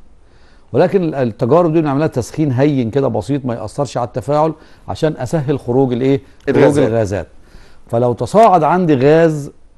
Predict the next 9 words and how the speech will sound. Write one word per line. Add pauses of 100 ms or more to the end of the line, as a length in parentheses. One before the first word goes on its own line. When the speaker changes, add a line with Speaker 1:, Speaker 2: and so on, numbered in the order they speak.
Speaker 1:
ثاني
اكسيد
كبريت (520)
ذو
رائحه
نفاذه (760)
تخدر
ورقه
مبلله